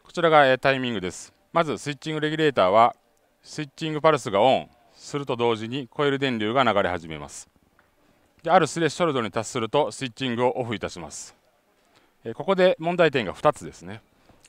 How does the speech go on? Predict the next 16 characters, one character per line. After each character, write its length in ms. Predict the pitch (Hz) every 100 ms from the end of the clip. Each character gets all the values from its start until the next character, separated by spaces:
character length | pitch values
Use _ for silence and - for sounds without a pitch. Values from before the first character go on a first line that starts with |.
| _
一 220 | - 185
つ 100 | 143
は 240 | 143 143 _ _
ス 160 | - 170
イ 40 |
ッ 20 |
チ 160 | - 170
ン 80 | 165
グ 80 |
が 80 | 156
オ 160 | 170 165
ン 60 |
し 20 | 127
た 80 |
時 240 | 104 104 98
に、 220 | 113 127